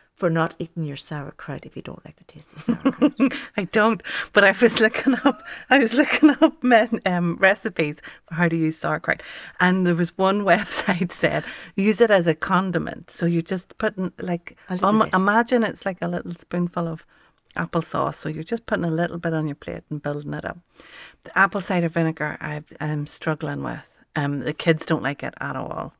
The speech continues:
Speaker 2: And I've tried to hide it in juice and everything. But
Speaker 1: No.
Speaker 2: um, I might try to make some kind of salad dressing with it and see how that works. Um, and that might, and it might be just something that, that the, the grown-ups take in our house.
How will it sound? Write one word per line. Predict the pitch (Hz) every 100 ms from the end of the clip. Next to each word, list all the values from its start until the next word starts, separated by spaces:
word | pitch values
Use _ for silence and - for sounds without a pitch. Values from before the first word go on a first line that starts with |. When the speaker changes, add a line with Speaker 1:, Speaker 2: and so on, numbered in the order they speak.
| _ _ -
Speaker 2:
And | 143
I've | 139
tried | - 147
to | 143
hide | 139 143
it | 143
in | 139 143
juice | 139 139 -
and |
everything. | 147 143 143 147 143
But | 151 - - -
Speaker 1:
No. | 180 147 131 - - - 165
Speaker 2:
um, | 151 151 -
I | 165
might | 170 170
try | 170
to | 160
make | 156 160
some | - 156
kind | 151 151
of | 147
salad | - 151 151 151
dressing | - 156 143 - 156
with | 156 156
it | 165 - - - _ _ _ _ _ _ _ _
and | 113 -
see | - 151
how | 147 147
that | 143 -
works. | 147 - - - _ _
Um, | 151 143 -
and | 151
that | 160 165
might, | 170 175 -
and | 196
it | 247 -
might | 254 285
be | - 254
just | 262 254
something | 254 247 247 240
that, | 233 240 - _ _ _ _
that | - 202 - _
the, | - 185 196 180
the | -
grown-ups | 185 190 214 311 - -
take | 185 175
in | -
our | - 160 -
house. | - _